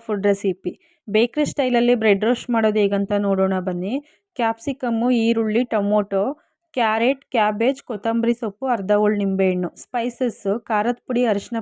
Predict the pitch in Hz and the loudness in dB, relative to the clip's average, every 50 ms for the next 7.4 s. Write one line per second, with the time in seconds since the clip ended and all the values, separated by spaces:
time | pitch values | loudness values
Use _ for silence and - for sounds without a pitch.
0 | - - 220 240 208 202 190 185 190 214 214 208 196 - 208 185 175 180 196 247 | -6 -4 -4 -4 -2 0 0 0 0 -2 -2 -4 -4 -4 -4 -4 -2 -2 -4 -4
1 | - _ _ _ _ _ _ - - 233 220 233 233 233 - 233 254 262 247 202 | -8 _ _ _ _ _ _ -2 0 2 2 2 2 0 0 0 2 2 0 -2
2 | 202 214 220 220 226 202 196 202 233 240 247 226 202 190 196 208 208 220 220 226 | -4 -6 -4 -4 -4 -4 -2 -2 0 0 0 2 4 4 4 2 2 0 -2 -2
3 | 214 196 202 196 - - - 196 185 190 185 185 180 175 175 180 180 180 175 175 | -2 0 -2 -2 -2 -4 -6 -4 -4 -4 -4 -4 -4 -4 -4 -4 -4 -4 -4 -6
4 | 175 175 170 170 175 214 277 330 - _ _ _ _ _ _ _ _ - - 254 | -6 -6 -6 -6 -4 -4 -4 -4 -6 _ _ _ _ _ _ _ _ -8 -8 -8
5 | - _ - 185 170 - _ _ _ - 226 240 196 - 269 240 247 240 247 233 | -6 _ -6 -6 -6 -8 _ _ _ -8 -8 -8 -8 -6 -4 -2 -2 -2 -2 -2
6 | 208 208 202 196 185 180 180 180 190 220 269 370 403 _ _ _ _ _ _ _ | 0 0 0 2 0 0 -2 -2 -2 -2 -4 -4 -6 _ _ _ _ _ _ _
7 | _ - 254 226 233 240 233 233 | _ -8 -4 0 0 2 2 2